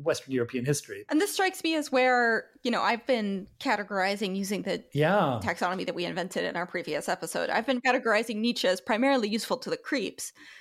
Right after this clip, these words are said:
Speaker 2: but this is a place where he might be increasingly
Speaker 1: Yeah.
Speaker 2: useful to the perverts and, like, being able to cast, you know, the pursuit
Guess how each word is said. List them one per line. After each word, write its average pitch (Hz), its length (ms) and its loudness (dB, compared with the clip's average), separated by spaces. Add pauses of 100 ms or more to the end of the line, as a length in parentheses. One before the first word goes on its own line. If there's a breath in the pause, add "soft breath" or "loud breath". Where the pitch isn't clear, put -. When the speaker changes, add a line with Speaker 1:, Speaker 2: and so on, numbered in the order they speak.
(140 loud breath)
Speaker 2:
but 226 140 0
this 262 280 2
is 214 320 4
a 190 80 0
place 202 320 0
where 202 120 0
he 202 120 -2
might 180 240 0
be 170 160 -2
increasingly 175 500 -2
Speaker 1:
Yeah. 131 60 2
Speaker 2:
useful 139 500 -2
to 175 420 0
the - 40 -2
perverts - 680 0
and, 160 440 0
like, 151 460 -2
being 170 300 -2
able 170 160 -4
to 247 160 -4
cast, 196 880 -4
you 196 100 -2
know, 139 140 -2
the 180 80 -4
pursuit 202 880 -2